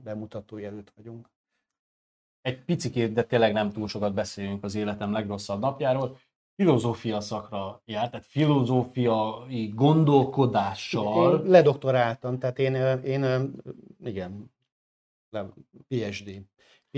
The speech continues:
Speaker 1: S D, és ugye tudod, én, én a Filozófia Intézet, ö, tanára vagyok.
Speaker 2: Tehát
Speaker 1: Igen.
Speaker 2: filozófiai végzettséggel egy ilyen címet adni,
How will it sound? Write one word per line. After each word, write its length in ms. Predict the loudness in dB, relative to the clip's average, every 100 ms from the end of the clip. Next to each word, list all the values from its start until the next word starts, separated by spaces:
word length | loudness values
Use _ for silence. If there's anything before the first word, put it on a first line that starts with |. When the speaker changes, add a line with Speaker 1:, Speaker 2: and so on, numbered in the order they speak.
| 4
Speaker 1:
S 60 | 4
D, 60 | 4
és 300 | 0 -2 -4
ugye 180 | -4
tudod, 240 | -2 -2 -2
én, 100 | -2
én 320 | 0 -2 -2
a 60 | -2
Filozófia 460 | 0 0 -2 -6
Intézet, 540 | -8 -10 -12 -12 -12 -10
ö, 200 | -8 -10
tanára 420 | -8 -8 -8 -10 -14
vagyok. 400 | -18 -18 -20 _ _ _ _ _ _ -14 -4
Speaker 2:
Tehát 240 | -4 -4 _ _
Speaker 1:
Igen. 380 | -16 -14 -16 -12
Speaker 2:
filozófiai 800 | 0 4 4 4 0 2 2 2 0
végzettséggel 1040 | 0 0 -2 -4 -2 -2 4 6 6 2
egy 180 | -10 -2
ilyen 220 | 0 0
címet 380 | -4 -4 -4 -4
adni, 540 | -6 -4 -4 -4 -8